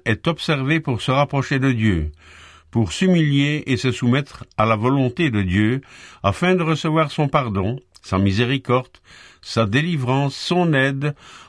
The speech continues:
en vue d'une recherche ardente de la volonté divine et être aussi en mesure d'aider plus efficacement autrui. Josaphat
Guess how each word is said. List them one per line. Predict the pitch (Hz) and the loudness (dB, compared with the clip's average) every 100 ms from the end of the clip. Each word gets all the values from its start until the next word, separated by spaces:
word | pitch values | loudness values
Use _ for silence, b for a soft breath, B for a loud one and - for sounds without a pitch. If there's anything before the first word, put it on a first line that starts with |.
| - | 0
en | 131 | 2
vue | 135 170 180 | 2 0 0
d'une | 143 123 | 2 2
recherche | 113 156 - 143 - - | 2 -2 -2 -4 -4 -6
ardente | 123 127 120 135 147 147 | 0 0 0 -2 0 -2
de | 110 | 0
la | 107 | 0
volonté | 104 131 143 131 123 | 2 2 0 -2 0
divine | 110 101 113 120 123 B B B B | 0 2 2 0 -2 B B B B
et | 104 123 | 2 4
être | 127 - | 2 0
aussi | 131 120 147 | -2 -2 0
en | 123 | 2
mesure | 117 110 117 123 120 - B B B | 2 2 2 0 0 -6 B B B
d'aider | 80 107 135 123 143 | -2 2 2 0 -2
plus | 135 127 127 | 0 0 0
efficacement | 117 123 123 - - - 107 113 - _ | -2 -4 -4 -4 -6 0 2 0 -6 _
autrui. | 113 110 - 87 76 - _ _ _ b b b b b b b b b | -2 -2 -2 -4 -4 -6 _ _ _ b b b b b b b b b
Josaphat | - 131 170 165 - 95 | 0 2 4 0 0 -2